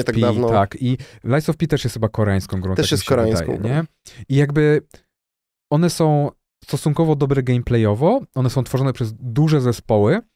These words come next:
Speaker 1: e, które często mają doświadczenie zupełnie innej branży, co zresztą wychodzi, bo na przykład ja w Stellar Blade nie mogę,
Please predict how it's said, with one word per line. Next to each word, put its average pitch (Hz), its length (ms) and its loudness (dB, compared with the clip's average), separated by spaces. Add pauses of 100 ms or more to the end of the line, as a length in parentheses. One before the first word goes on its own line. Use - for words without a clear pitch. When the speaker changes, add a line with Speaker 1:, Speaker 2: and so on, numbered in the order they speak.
(500)
Speaker 1:
e, 117 480 2
które 139 320 0
często 139 320 -2
mają 127 220 0
doświadczenie 113 880 -2 (220)
zupełnie 147 460 0
innej 123 480 -2
branży, 110 560 -2 (240)
co 160 100 -8
zresztą 165 260 0
wychodzi, 127 340 -2
bo 117 80 -4
na 123 80 0
przykład 120 180 -6
ja 139 160 0
w - 60 -8
Stellar 127 320 0
Blade 123 360 0 (340)
nie 127 180 0
mogę, 131 540 2